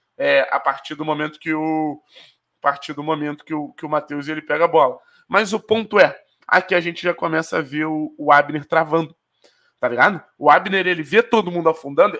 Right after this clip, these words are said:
ele entende que a bola pode sobrar pra ele. Posicionamento muito inteligente do Abner. Aqui, todo mundo vem pra frente, o Abner fica.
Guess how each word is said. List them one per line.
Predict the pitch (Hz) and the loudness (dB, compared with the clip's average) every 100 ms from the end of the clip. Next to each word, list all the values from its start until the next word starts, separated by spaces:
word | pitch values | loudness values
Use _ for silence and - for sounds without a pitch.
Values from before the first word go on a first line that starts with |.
| - | -10
ele | 180 196 - | -10 -10 -12
entende | 202 202 208 233 208 | -14 -8 -6 -6 -8
que | 208 202 | 0 0
a | |
bola | 160 180 185 | 6 6 6
pode | 185 170 180 175 | 4 4 4 4
sobrar | - 185 170 170 - | 0 0 4 4 6
pra | 180 | 4
ele. | 175 160 - _ _ _ _ - | 4 0 -8 _ _ _ _ -2
Posicionamento | 156 - 160 160 175 - | 0 2 0 0 -4 -6
muito | 165 180 | -8 -8
inteligente | 180 180 196 165 196 - | -8 -8 -4 0 0 -2
do | 147 123 | 0 0
Abner. | - - _ _ _ _ - | -2 -14 _ _ _ _ -2
Aqui, | 175 - 160 - _ - | -2 0 -4 -6 _ 0
todo | 208 208 | 2 4
mundo | 196 185 | 2 2
vem | 185 | 2
pra | 180 202 | 2 0
frente, | - 190 - | 0 -2 2
o | 196 | 4
Abner | 190 190 202 | 4 4 -2
fica. | - 220 - | -2 -6 -8